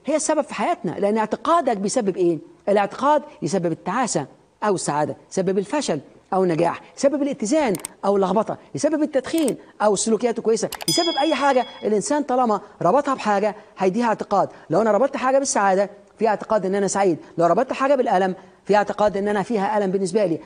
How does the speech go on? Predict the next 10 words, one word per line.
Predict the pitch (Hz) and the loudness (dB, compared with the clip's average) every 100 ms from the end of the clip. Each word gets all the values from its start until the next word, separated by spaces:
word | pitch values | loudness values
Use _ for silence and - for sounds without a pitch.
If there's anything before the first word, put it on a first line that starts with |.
| - | -2
لو | 175 | 0
عندي | 196 190 | 2 0
شخص | 254 254 | -2 -4
بحبه | 233 226 220 | -4 -2 -2
جدا، | 220 202 196 185 - | -2 -2 -4 -6 -8
في | - | -2
اعتقاد | 226 214 233 220 | -2 0 0 0
ان | 202 | 0
انا | 220 | -2
بحبه، | 208 311 233 | -2 -2 -2